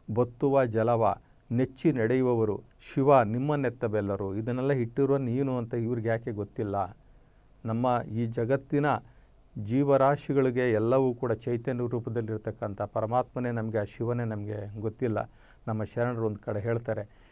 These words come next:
"ನೀರು ಅಂತಕ್ಕಂಥದ್ದು ಭೂಮಿಯ ಮೇಲೆ ನೀವು ಎಲ್ಲೇ ಹೋದ್ರೂ ಕೂಡ ಜಲಬಿಂದು ವ್ಯವಹಾರ ಒಂದೇ" ಅಂತ ಹೇಳ್ತಾರೆ.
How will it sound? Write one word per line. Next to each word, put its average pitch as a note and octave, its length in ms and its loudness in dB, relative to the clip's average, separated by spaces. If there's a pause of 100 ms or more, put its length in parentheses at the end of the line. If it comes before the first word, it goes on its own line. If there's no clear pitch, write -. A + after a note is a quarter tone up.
(200)
"ನೀರು D3 440 4
ಅಂತಕ್ಕಂಥದ್ದು B2+ 760 0
ಭೂಮಿಯ C3+ 560 0
ಮೇಲೆ A#2+ 680 0
ನೀವು C3 180 2
ಎಲ್ಲೇ C3 440 4
ಹೋದ್ರೂ C#3 600 6
ಕೂಡ G#2+ 200 -2 (680)
ಜಲಬಿಂದು B2 840 0
ವ್ಯವಹಾರ A2 540 2
ಒಂದೇ" A2+ 1040 2
ಅಂತ C3+ 120 -6
ಹೇಳ್ತಾರೆ. A#2+ 520 2